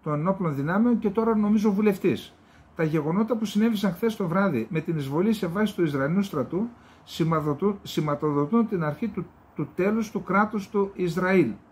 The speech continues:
Λοιπόν, οι στρατιώ-, οι στρατιώτες, έχω δει αρκετές φωτογραφίες των Ισραηλινών ενόπλων δυνάμεων, φορούν ένα σήμα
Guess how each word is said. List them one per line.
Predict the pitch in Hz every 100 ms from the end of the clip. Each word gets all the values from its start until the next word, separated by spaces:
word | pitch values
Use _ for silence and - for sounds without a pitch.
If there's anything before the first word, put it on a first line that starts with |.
| _ _ _ _ _ _ _ _ _ _ _ _ _ _ _ _ - _ _ - - - - - - - - - - - -
Λοιπόν, | 196 175 151 -
οι | 170
στρατιώ-, | 165 165 165 180 233 233
οι | 175
στρατιώτες, | 139 165 165 220 214
έχω | 220 226
δει | 214
αρκετές | 202 185 220
φωτογραφίες | 214 196 151 127 - 110 120 - - _ -
των | 151
Ισραηλινών | 143 143 143 151 214
ενόπλων | 190 196 214 143
δυνάμεων, | 120 113 131 185 196 _ _ _
φορούν | _ - 196 247 233
ένα | 240 214
σήμα | - 240 233 160 110